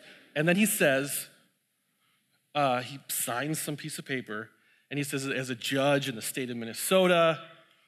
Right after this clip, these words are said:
you are now officially a family." And then he says, "Legally in the state of Minnesota and in the United States of America, you have always been a family and will always be a family."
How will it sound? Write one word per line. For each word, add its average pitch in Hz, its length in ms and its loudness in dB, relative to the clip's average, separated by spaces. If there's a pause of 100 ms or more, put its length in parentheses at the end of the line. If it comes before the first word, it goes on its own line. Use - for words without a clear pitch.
(120)
you 156 140 2
are 160 60 4
now 160 180 6
officially 151 440 0
a 135 40 -2
family." 135 500 -4
And 131 100 -6
then 151 60 -4
he 143 60 -4
says, 117 480 -6 (640)
"Legally 226 640 4
in 156 80 0
the 151 60 0
state 165 280 0
of 151 80 -2
Minnesota 165 760 2 (580)
and 139 120 -6
in 139 60 -4
the 139 60 -2
United 151 300 0
States 151 320 -4
of 139 80 -4
America, 127 640 -2 (300)
you 151 120 -10
have 127 200 -4
always 139 420 -2
been 131 180 -8
a 120 60 -8
family 123 520 -12
and 123 140 -14
will 123 180 -12
always 113 380 -8
be 110 140 -16
a 104 60 -16
family." 98 500 -20